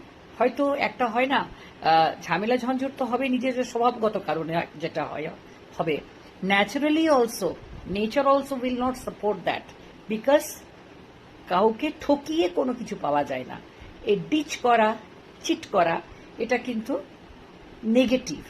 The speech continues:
আর নেগেটিভ, নেগেটিভ অ্যাক্ট, আর নেগেটিভ অ্যাক্ট যখন করবেন,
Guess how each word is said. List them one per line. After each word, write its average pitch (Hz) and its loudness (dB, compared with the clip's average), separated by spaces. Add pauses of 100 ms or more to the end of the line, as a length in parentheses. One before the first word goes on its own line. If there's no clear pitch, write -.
(120)
আর 180 2
নেগেটিভ, 302 0 (480)
নেগেটিভ 240 -2
অ্যাক্ট, - -2
আর 170 0
নেগেটিভ 254 -4 (140)
অ্যাক্ট 190 -2
যখন 226 -2
করবেন, - -8